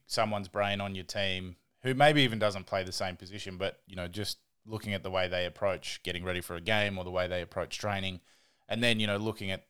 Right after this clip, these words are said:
the other side of the pitch and seeing one of the best players in the world and, you know, if you're luck-, lucky or unlucky enough to, to spend some time on the bench just watching them, you know, that stuff,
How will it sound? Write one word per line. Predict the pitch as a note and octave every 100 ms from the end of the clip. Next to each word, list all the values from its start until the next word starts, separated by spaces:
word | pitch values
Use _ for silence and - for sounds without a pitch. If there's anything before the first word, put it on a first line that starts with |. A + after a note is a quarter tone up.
| _
the | G2+
other | G#2+ A#2+
side | G#2+ F#2+
of | F2+
the | F2+
pitch | G2+ F#2 -
and | F#2
seeing | G2 G2 F2+ F2 _ _ _ _ _
one | G2 G#2+
of | F#2+
the | F#2
best | G2+ -
players | F#2+ F#2+ F#2
in | F2+
the |
world | F2 F#2 F#2+ F2+
and, | F2+ - _
you | G2
know, | F#2 F2 - _ _ _ -
if | G#2
you're | G#2
luck-, | G#2 G2+ - _ _
lucky | G2+ A2 A2
or | F#2+ F#2
unlucky | A2 G#2 G2
enough | G2 G2
to, | - F#2 _
to | - G2+
spend | - G#2+ G2+
some | G2
time | F#2 F#2+
on | F#2
the | E2+
bench | F#2 G2+ - -
just | F#2 F#2+
watching | G#2+ - G2
them, | F2 D#2+ G#2 _ _
you | G2
know, | F#2+ F#2 - _
that | A2+ B2+ -
stuff, | - G#2+ F#2